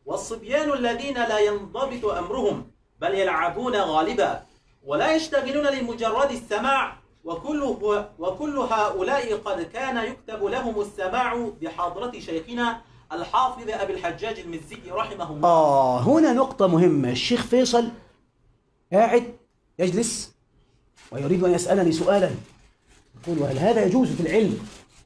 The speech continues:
Speaker 2: أن أطفال وبعض الناس الذين يتشاغلون عن الدرس ويكتب لهم السماع،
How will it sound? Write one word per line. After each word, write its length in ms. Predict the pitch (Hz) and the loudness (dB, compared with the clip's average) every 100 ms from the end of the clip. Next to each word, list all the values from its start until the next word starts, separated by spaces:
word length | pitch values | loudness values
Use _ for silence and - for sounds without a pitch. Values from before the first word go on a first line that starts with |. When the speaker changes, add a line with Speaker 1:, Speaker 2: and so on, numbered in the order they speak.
| _ _ _ _ _ 156 | _ _ _ _ _ -6
Speaker 2:
أن 100 | 160 | -2
أطفال 580 | - 160 190 190 180 180 | -2 0 4 6 4 4
وبعض 280 | 160 175 175 | 4 4 4
الناس 300 | 175 185 175 | 4 4 4
الذين 320 | 147 151 180 | 2 4 4
يتشاغلون 920 | 151 156 156 143 143 185 196 123 - - - _ _ _ _ _ | 4 4 2 4 6 6 6 4 0 -10 -18 _ _ _ _ _
عن 160 | - 143 | -4 -2
الدرس 640 | 123 190 233 - - - - _ _ - | 2 4 4 2 -4 -8 -16 _ _ 0
ويكتب 540 | 156 240 320 - 202 | 6 6 4 2 2
لهم 420 | 240 294 285 - - | 4 4 4 2 2
السماع، 600 | 240 - 254 254 302 214 | 2 2 4 4 4 2